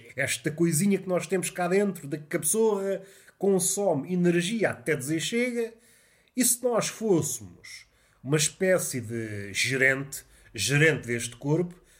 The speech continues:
pedíssemos contas ao cérebro, dissesse, "Ó miolo, o que é que tu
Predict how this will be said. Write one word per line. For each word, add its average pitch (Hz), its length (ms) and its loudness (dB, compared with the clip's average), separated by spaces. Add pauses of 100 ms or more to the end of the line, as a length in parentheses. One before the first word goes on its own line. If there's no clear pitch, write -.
(140)
pedíssemos 202 540 2
contas 180 480 -2
ao 131 120 0
cérebro, 175 460 0
dissesse, 202 460 0
"Ó 277 120 2
miolo, 202 360 4
o 127 60 -10
que - 100 0
é 285 80 -2
que - 100 -18
tu 277 320 -2